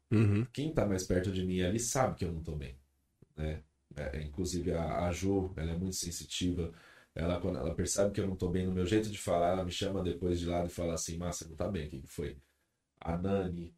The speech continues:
Speaker 2: a Má. Então, assim, elas sentem que eu não tô bem, entendeu? Mas as outras pessoas eu procuro não transparecer, porque, lógico que isso é errado, eu sou um ser humano, né?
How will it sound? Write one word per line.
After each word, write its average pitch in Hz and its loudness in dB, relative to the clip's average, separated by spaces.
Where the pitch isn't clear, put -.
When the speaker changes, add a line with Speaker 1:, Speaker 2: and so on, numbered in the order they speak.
Speaker 2:
a 80 -10
Má. 82 -2
Então, 85 0
assim, 80 -4
elas 92 0
sentem 120 0
que - -4
eu 80 -2
não 76 -2
tô 78 -2
bem, 65 -4
entendeu? 71 -6
Mas 85 0
as 90 4
outras 117 4
pessoas 113 2
eu 120 0
procuro 113 -2
não 139 -2
transparecer, 87 -4
porque, 90 2
lógico 131 2
que 127 -4
isso 123 -4
é 131 0
errado, 69 -4
eu - -6
sou 139 -4
um 151 -2
ser 104 -4
humano, 71 -6
né? 67 -12